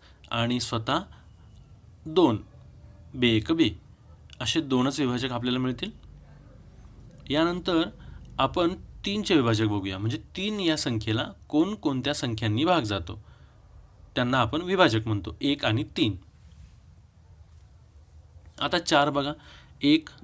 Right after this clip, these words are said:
दोनने भाग जाईल, बे दुने चार आणि चार एक चार. तसेच पाचचे विभाजक बघा, एक आणि येईन एकदम पाच. सहाचे विभाजक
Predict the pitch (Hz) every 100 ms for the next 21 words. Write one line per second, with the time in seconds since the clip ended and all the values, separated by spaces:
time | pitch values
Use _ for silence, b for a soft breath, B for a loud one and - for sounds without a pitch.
0 | - 117 123 135 139 135 131 139 113 113
1 | 123 131 139 135 131 135 110 101 104 107
2 | 104 90 - - - - B B B B
3 | B B - 135 170 165 - 120 117 143
4 | 135 139 139 131 135 160 - 131 143 135
5 | 127 131 131 226 - - - - - -
6 | - - - 135 120 120 170 - 98 87
7 | - - - - - - - - - -
8 | - - - - - - - - - -
9 | - - 135 131 131 139 139 143